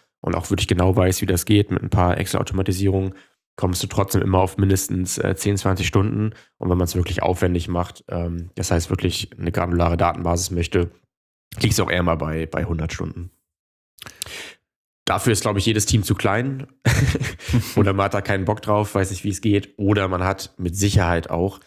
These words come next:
als E-Commerce-Manager, als Marktplatzentscheider, ähm, deutlich, äh, Wichtigeres zu tun, als eben, ähm, die ganzen Reports, ähm, zu vereinen.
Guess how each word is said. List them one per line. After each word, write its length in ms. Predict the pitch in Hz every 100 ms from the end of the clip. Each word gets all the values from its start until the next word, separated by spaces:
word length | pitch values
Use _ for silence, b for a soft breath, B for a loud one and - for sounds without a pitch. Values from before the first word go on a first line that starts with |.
| B B -
als 320 | 87 87 -
E-Commerce-Manager, 1000 | - 87 87 82 87 87 - 90 87 -
als 160 | 85 -
Marktplatzentscheider, 880 | 90 - 82 85 - 87 85 87 90 B B -
ähm, 380 | 87 82 85 82
deutlich, 640 | 92 95 98 87 - -
äh, 200 | 90 90
Wichtigeres 500 | 98 92 90 85 82
zu 100 | 85
tun, 380 | - 92 90 87 B B
als 200 | - 85
eben, 300 | - 85 85 -
ähm, 240 | 85 85 82
die 80 |
ganzen 300 | 85 85 -
Reports, 580 | 82 82 82 80 - - -
ähm, 180 | 80 73
zu 120 | -
vereinen. 340 | - 80 80